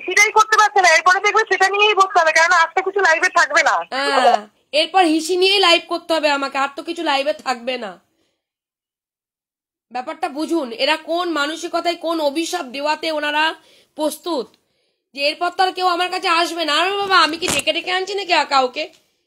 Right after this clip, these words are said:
Speaker 2: আমি বলছি তো, কালকেও বলেছি, আজকেও বলছি, আমার কাছে কাউকে আসতে হবে না,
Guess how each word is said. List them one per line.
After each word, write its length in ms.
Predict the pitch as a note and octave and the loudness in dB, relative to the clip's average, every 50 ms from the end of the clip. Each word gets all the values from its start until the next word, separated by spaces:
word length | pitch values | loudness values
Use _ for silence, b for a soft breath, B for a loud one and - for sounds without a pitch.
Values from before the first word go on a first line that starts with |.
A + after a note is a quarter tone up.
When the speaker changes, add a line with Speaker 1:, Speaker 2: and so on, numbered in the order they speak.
| _ _ _ - | _ _ _ -8
Speaker 2:
আমি 240 | - D4 E4 F4 G#4 A4 G#4+ G#4+ | -4 -4 -2 -2 -2 -2 0 0
বলছি 200 | G#4+ G#4 - G#4 G4+ | -2 0 -2 -4 -4
তো, 40 | F4+ D#4 D#4+ | -4 -2 0
কালকেও 300 | D#4 D#4+ D#4+ E4 F#4+ F#4+ F#4 | 0 0 0 0 -2 -2 0
বলেছি, 200 | F#4 F#4+ F#4 F#4+ E4+ D#4 | -2 -2 0 0 2 2
আজকেও 280 | D4+ B3+ B3+ D#4+ E4+ E4+ D#4+ D4 | 0 0 0 0 0 0 2 2
বলছি, 260 | C#4+ C4+ G#3+ - - G#3+ - B B B B B - D#4+ | 0 0 0 -6 -14 -16 -20 B B B B B 0 2
আমার 180 | E4+ F#4 F#4+ F#4 F#4+ | 4 2 2 2 2
কাছে 160 | F#4+ F#4+ G#4 F4 F4 | 0 0 -2 -4 0
কাউকে 240 | D#4+ E4 D#4+ E4 E4+ D#4+ D4+ | 2 2 2 2 2 0 0
আসতে 220 | C#4+ - - - D#4+ B3+ | 0 -4 -6 -2 -2 0
হবে 220 | B3 C4 A#3+ C4+ C4 A#3+ | 0 2 2 2 0 0
না, 80 | G#3+ F#3 | -2 -8